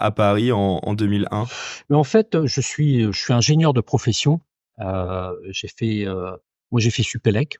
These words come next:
Speaker 2: donc je suis vraiment un électricien, un électronicien. Et ce que j'ai pas dit, c'est qu'en fait, même avant tout ça, même au lycée, en fait, j'ai suivi une filière technique. Donc, j'ai toujours été quelqu'un, euh, très intéressé, en fait, par, par la technique. Donc, euh,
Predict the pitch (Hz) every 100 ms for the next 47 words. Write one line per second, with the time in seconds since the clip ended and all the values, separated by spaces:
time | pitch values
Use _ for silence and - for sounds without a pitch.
0 | - - - 95 107 120 107 104 90 -
1 | 113 - 113 120 117 107 98 - - 101
2 | 95 - 123 131 - - - 107 - 113
3 | 120 135 123 143 - 117 - 107 - 127
4 | - 110 113 117 113 117 - 120 - 139
5 | 120 104 107 107 - 156 110 139 113 104
6 | - 107 131 120 - 113 110 - 113 -
7 | 175 _ _ _ _ _ 117 101 110 -
8 | 143 123 120 - 147 139 120 107 139 135
9 | 127 107 98 - _ _ _ _ - 160
10 | 127 143 135 120 113 - 123 - 131 -
11 | 101 90 110 98 - 101 92 - _ _
12 | _ _ _ _ 107 113 - 131 120 113
13 | 110 110 110 107